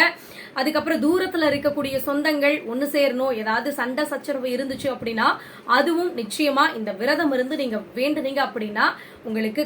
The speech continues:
கண்டிப்பா இது கைகூடி வரும். திருமணம் ஆகாதவங்களுக்கு கட்டாயம் திருமணம் நடக்குங்க.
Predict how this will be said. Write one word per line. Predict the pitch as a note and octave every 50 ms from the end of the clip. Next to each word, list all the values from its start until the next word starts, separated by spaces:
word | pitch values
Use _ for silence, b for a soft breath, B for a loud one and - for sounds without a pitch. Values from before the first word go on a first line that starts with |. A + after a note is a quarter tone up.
| - B3
கண்டிப்பா | A3+ B3 C#4 C#4+ E4+ C#4 - C#4+ C#4+ C#4
இது | B3+ G#3 G#3 - A3+
கைகூடி | G#3+ B3 B3+ - C4 B3+ A3 A3 G#3
வரும். | G#3+ G#3+ C4 E4+ F#4+ F#4+ B B B B B -
திருமணம் | D4+ D#4+ F4 E4+ F4 E4+ D#4+ C#4+ B3+ A#3+
ஆகாதவங்களுக்கு | B3 B3+ C#4+ C#4 C4+ C4 C4 B3 A#3+ A3 A#3 A#3 A#3 A3+ D4 C#4+ - -
கட்டாயம் | A3+ G#3+ - - - E4+ D#4+ E4 F4 F#4 G4+ G#4+ G#4 -
திருமணம் | D#4+ D4+ D4 C#4+ C4+ B3+ B3 A3+ A3
நடக்குங்க. | A3+ B3+ B3 - C4+ B3+ A#3+